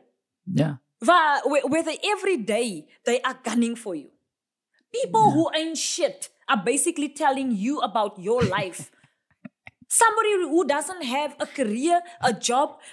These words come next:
Speaker 2: a, a qualification,
Speaker 1: Yeah.
Speaker 2: a cent.
Speaker 1: And, and this is, this is why I,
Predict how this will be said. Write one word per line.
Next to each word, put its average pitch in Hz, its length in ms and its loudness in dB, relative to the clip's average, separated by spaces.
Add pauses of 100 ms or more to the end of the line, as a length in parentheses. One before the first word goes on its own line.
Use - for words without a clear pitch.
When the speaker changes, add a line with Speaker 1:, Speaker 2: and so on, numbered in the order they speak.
Speaker 2:
a, 240 320 0
a 247 100 0
qualification, 302 1000 -2
Speaker 1:
Yeah. 95 340 0
Speaker 2:
a 277 80 6
cent. 427 640 0
Speaker 1:
And, 113 160 -4
and 113 160 -10
this 123 180 -4
is, 123 120 -10
this - 200 -12
is 120 140 -12
why 98 200 -4
I, 104 320 -8